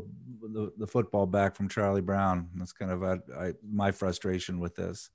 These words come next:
And you're right too, Greg, is that the, one of the, one of the issues is how do you get good, how do you get good information? And, and you,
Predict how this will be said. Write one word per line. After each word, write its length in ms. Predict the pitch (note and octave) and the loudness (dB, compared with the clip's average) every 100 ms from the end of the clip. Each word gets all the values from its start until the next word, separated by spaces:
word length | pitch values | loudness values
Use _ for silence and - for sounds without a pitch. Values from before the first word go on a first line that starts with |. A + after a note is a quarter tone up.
| _ - - - | _ -20 -20 -4
And 180 | D#3 D3+ | 4 8
you're 140 | D3 D3 | 10 12
right 320 | E3 D#3+ - | 12 8 8
too, 240 | E3+ D#3 | 8 8
Greg, 380 | B2+ A#2 A2+ A2 | 8 8 8 6
is 180 | A2+ G#2 | 4 6
that 400 | A2 G#2+ - - | 6 4 2 -2
the, 460 | A2 G#2+ G#2+ G#2+ - _ _ _ _ _ _ _ _ | 2 4 4 0 -4 _ _ _ _ _ _ _ _
one 380 | A2 A#2 B2+ C3 | 4 8 8 10
of 240 | B2 A#2 A2 | 10 8 6
the, 560 | A2+ A2 A2 G#2+ G#2 | 6 8 6 4 2
one 240 | F#2 A#2+ A#2 | 2 4 6
of 120 | G#2 | 6
the 400 | G#2+ G#2 G#2 A2 | 4 4 4 4
issues 480 | G3+ - A#2+ A2+ G#2 | 4 6 6 6 6
is 220 | G#2 G2+ | 4 4
how 240 | A2 A2+ | 6 6
do 80 | A#2 | 8
you 140 | A2 | 6
get 260 | G2+ A2 - | 4 2 2
good, 540 | A2+ G#2+ G#2 G#2+ G#2 - | 2 4 2 -2 -10 -6
how 120 | G#2+ | -2
do 100 | G#2+ | 0
you 100 | G#2 | 0
get 240 | F#2+ G#2 - | 0 0 0
good 140 | F#2+ | -2
information? 580 | G#2 G2+ G2 A2+ A#2 - _ _ - | -2 -2 -2 -2 -4 -10 _ _ -4
And, 240 | G2+ G#2 | -2 -2
and 320 | G#2+ G2+ G#2 | -2 0 0
you, 420 | G#2+ G#2+ G2+ F#2+ | 2 0 0 -4